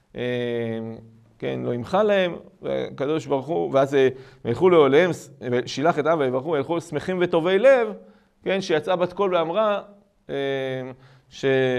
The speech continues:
אני לא זוכר בדיוק את הביטוי שם, כן, ש-, לא, ש-, שנמחל להם גם אותו עוון,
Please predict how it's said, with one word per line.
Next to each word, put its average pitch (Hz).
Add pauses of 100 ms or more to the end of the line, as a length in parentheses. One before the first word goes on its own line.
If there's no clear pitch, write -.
(440)
אני 131
לא 131
זוכר 135
בדיוק 135
את -
הביטוי 190
שם, 214 (720)
כן, 165
ש-, 156 (1600)
לא, 156
ש-, - (420)
שנמחל 160
להם 175
גם 160
אותו 147
עוון, 127